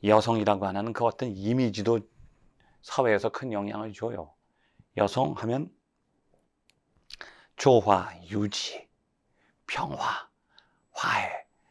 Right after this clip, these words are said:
그런 하나의 우리 사회가 너무 간과하고 무시했던 그런 개념들이 그 안에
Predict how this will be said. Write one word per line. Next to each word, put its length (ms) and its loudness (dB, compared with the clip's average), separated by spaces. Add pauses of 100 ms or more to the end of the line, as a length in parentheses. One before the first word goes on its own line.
(480)
그런 260 4
하나의 640 0
우리 240 -2
사회가 840 0 (680)
너무 500 0
간과하고 840 0
무시했던 1400 -4 (500)
그런 340 0
개념들이 760 -4
그 160 -8
안에 340 -10